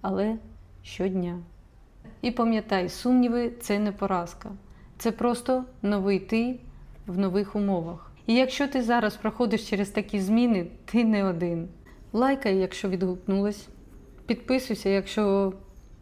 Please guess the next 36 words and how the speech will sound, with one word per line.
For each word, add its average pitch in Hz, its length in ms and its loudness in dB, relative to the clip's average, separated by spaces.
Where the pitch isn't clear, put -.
і 208 100 2
далі 196 300 4
хочеш 185 360 -2
бути 175 320 -4
тут. 214 340 -4
І 226 60 2
напиши 262 360 2
в 311 100 -6
коментарях, 269 640 2
що 302 200 0
зараз 214 320 2
тебе 190 240 -2
тримає 196 400 2
на 190 120 0
плаву. 180 440 -2
Це - 140 -6
дуже 226 280 2
цікавий 180 500 -2
досвід. 175 520 -6
Я 220 300 2
залюбки 220 460 0
почитаю 220 540 0
це, 190 300 0
і 214 600 2
я 214 320 4
впевнена, 202 560 0
що - 160 -8
хтось 220 280 -2
теж 240 300 0
прочитає, 196 720 2
йому 208 220 4
може 214 540 4
бути 214 320 0
саме 220 340 2
твій 208 440 2
досвід 190 680 -2